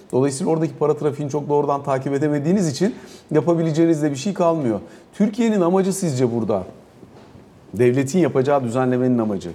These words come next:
Burayı alanı daraltıcı bir şekilde kontrol altına almak mı olmalı?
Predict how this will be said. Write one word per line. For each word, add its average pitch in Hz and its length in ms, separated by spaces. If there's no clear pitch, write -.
Burayı 156 600
alanı 151 380
daraltıcı 160 640
bir 185 100
şekilde 123 800
kontrol 147 380
altına 185 340
almak 190 420
mı 190 80
olmalı? 185 380